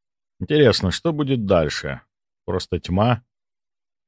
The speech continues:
Или я встречусь со своим старым врагом, и он будет смеяться мне в лицо. Но тут-то понятно, врага я порву, а с другими вариантами. И тут словно плотину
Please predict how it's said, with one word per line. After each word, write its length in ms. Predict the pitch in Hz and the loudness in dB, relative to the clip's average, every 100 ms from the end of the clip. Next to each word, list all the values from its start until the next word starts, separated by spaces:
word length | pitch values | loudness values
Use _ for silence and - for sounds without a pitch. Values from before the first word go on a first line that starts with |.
| _ _ | _ _
Или 140 | 135 139 | 0 4
я 100 | 110 | 4
встречусь 440 | - 139 120 101 | 2 -2 -2 -4
со 100 | 98 | -4
своим 320 | - 107 123 | -2 0 0
старым 460 | 90 - 110 95 82 | -2 -2 0 0 0
врагом, 540 | 80 82 80 117 98 | -2 -2 0 0 2
и 40 | 87 | 2
он 180 | 92 82 | 0 0
будет 240 | 85 80 | -2 -4
смеяться 500 | - 82 95 85 85 | -4 -2 0 0 -2
мне 200 | 78 78 | -2 -2
в 60 | 71 | -4
лицо. 460 | 71 - 87 92 - _ _ _ _ _ - | -6 -6 -8 -8 -12 _ _ _ _ _ -6
Но 360 | 92 117 120 | 0 2 4
тут-то 380 | 113 170 151 - | 2 0 -2 -2
понятно, 800 | 135 156 160 110 80 76 69 62 - | 2 4 4 2 0 -4 -6 -8 -6
врага 420 | 85 131 139 147 | -4 -2 2 4
я 100 | 113 | 4
порву, 560 | 127 127 139 117 73 - _ _ _ | 4 2 4 2 0 -8 _ _ _
а 340 | 85 85 82 76 | -6 -2 -2 -4
с 80 | |
другими 400 | 78 92 123 135 | -4 -4 0 2
вариантами. 840 | 107 101 98 90 82 80 78 71 - _ _ _ _ | 4 6 4 4 0 -2 -2 -4 -8 _ _ _ _
И 120 | 90 | -4
тут 280 | 95 170 160 | -2 0 0
словно 600 | - 113 120 117 113 101 - | 2 4 6 6 4 2 -2
плотину 640 | 107 98 - 101 95 92 | 2 2 2 0 0 0